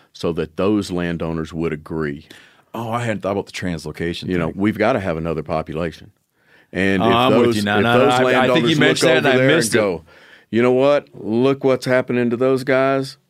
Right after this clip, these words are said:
Speaker 1: Like hell am I gonna let you let the cat loose here."
Speaker 2: I got you. So that's the ask.
Speaker 1: That is one. There are some things that you can do
Speaker 2: An
Speaker 1: through
Speaker 2: ask would be, "Man, your place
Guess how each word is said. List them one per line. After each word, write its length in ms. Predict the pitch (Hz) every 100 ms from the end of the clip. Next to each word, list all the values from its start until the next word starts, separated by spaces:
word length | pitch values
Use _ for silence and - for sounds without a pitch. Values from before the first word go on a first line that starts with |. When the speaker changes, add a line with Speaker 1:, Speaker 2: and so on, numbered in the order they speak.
| -
Speaker 1:
Like 320 | 104 110 110
hell 380 | 110 139 151 120
am 100 | 92
I 120 | 92
gonna 180 | 90 92
let 220 | 95 -
you 60 | 95
let 240 | 95 -
the 80 | -
cat 280 | - 98 90
loose 260 | 98 92
here." 300 | 120 95 - -
Speaker 2:
I 120 | 113
got 280 | 110 95 -
you. 60 |
So 180 | 101 123
that's 380 | 104 147 190 -
the 180 | 113 78
ask. 480 | 98 73 - - - - _
Speaker 1:
That 180 | 131 139
is 180 | 135
one. 420 | 117 123 95 62 98 _
There 180 | 123 151
are 160 | 170 160
some 260 | - 120
things 320 | 110 120 117 107
that 100 | 101
you 160 | 117
can 180 | 120 120
do 220 | 113 87 -
Speaker 2:
An 140 | 131
Speaker 1:
through 80 | 135
Speaker 2:
ask 380 | 139 156 160 -
would 100 | 117
be, 180 | 127
"Man, 360 | 117 123 120 117
your 180 | 117 127
place 580 | 131 123 131 131 -